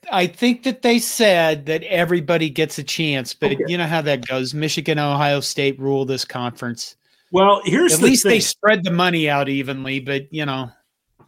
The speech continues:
Speaker 2: Here's, here's the thing. Nebraska is saying, "Yeah, I'll bend over and take it,"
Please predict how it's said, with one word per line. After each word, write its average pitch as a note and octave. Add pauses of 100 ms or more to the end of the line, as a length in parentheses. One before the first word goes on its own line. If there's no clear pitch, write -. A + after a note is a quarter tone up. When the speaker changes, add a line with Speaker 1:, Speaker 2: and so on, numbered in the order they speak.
(100)
Speaker 2:
Here's, A#3
here's A#3
the F3+
thing. B2 (720)
Nebraska F#3
is F3+
saying, F3+ (120)
"Yeah, F#3+
I'll G#3
bend G#3+
over G3
and C#3
take C#3+
it," -